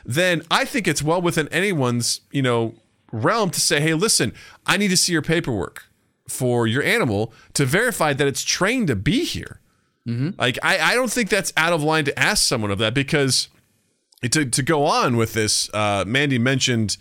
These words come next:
Speaker 1: you know, years ago at a place that she worked, um, the,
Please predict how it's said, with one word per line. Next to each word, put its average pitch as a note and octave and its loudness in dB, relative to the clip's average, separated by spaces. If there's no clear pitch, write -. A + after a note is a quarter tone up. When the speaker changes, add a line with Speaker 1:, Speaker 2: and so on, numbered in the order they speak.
Speaker 1:
you A2 -4
know, A2 2
years C#3+ 2
ago D3 2
at C#3 2
a C3 -2
place B2+ 0
that A2 -4
she G#2+ -2
worked, B2 -2
um, G2 0
the, A#2+ 0